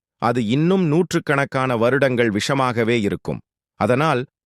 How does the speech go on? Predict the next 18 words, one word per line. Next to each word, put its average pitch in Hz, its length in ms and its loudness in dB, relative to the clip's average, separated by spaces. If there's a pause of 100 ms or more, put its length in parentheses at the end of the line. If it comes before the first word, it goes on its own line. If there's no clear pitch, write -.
(160)
ஆழ்கடல் 156 580 0
ஒரு 139 240 2
இயற்கை 147 440 0
உலகம் 123 440 0
மட்டுமல்ல, 113 640 2 (400)
மனிதன் 160 460 2
உருவாக்கிய 131 580 0
குப்பை - 420 -2
களஞ்சியமாகவும் 135 1080 0
மாறிக்கொண்டிருக்கிறது. 117 1000 0 (420)
மேலும் 180 400 0
சில 143 260 0
ஆழ்கடல் 131 560 0
உயிரினங்கள் 123 680 2 (100)
தங்கள் 117 320 0
வாழ்க்கை 123 460 0
முழுவதும் 123 540 2
ஒருபோதும் 107 540 2